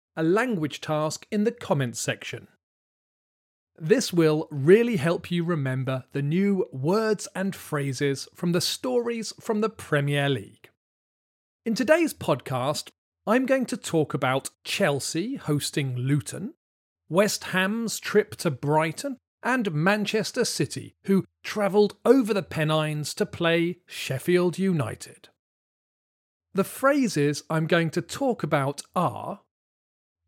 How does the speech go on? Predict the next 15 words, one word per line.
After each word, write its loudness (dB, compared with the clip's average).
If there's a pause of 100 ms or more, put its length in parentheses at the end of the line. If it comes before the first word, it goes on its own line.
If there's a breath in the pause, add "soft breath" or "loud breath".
(120)
pressure 2
to 2
perform, -2 (680)
to 4
steal 0
the 6
spotlight, -4 (520)
to 4
be 4
well-intentioned, -2 (680)
a 0
game 0
plan, -10 (680)
track -4
record, -6